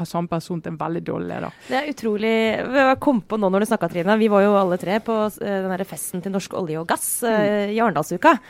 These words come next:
Speaker 2: hvor Yngve Haagensen var invitert i et panel. <laughs> Og da husker jeg sto og tulla med en litt baki der, fordi det panel, det varte lenge.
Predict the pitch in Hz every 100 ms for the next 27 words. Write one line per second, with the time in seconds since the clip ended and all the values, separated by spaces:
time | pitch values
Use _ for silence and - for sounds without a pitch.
0 | - - 233 277 302 233 262 330 196 170
1 | - 330 285 - 254 233 240 190 185 185
2 | - 202 170 175 180 220 - - - 175
3 | - 339 240 359 - 277 359 277 381 403
4 | 320 320 302 330 254 202 247 214 220 226
5 | 220 214 180 196 226 208 196 185 - _
6 | _ - - 180 175 175 160 175 175 165
7 | 254 240 165 143